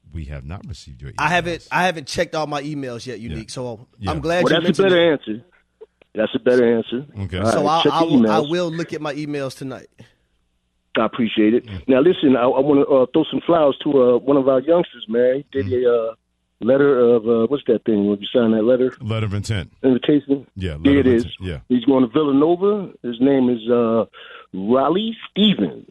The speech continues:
Speaker 1: Okay.
Speaker 3: And he will be playing defensive back. So we, uh, we praise him, man.
Speaker 1: Yeah.
Speaker 3: He actually graduated from a class of only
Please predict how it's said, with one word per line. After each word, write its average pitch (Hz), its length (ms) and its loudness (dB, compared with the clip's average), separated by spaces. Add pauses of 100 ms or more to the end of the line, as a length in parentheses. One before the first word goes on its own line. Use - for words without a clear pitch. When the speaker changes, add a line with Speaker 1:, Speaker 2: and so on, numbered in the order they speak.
(160)
Speaker 1:
Okay. 117 160 -6
Speaker 3:
And 98 180 -4
he 127 80 2
will 127 160 0
be 120 140 -12
playing 135 360 2
defensive 165 580 -2
back. 95 300 0 (100)
So 104 200 4
we, 117 220 0
uh, 101 180 0 (500)
we 120 160 -2
praise 131 380 2
him, 107 200 2
man. 107 280 2
Speaker 1:
Yeah. 165 320 -8
Speaker 3:
He 147 100 4
actually 127 240 -2
graduated 131 480 0
from 117 180 2
a 113 40 2
class 131 500 0
of 113 140 0
only 123 360 0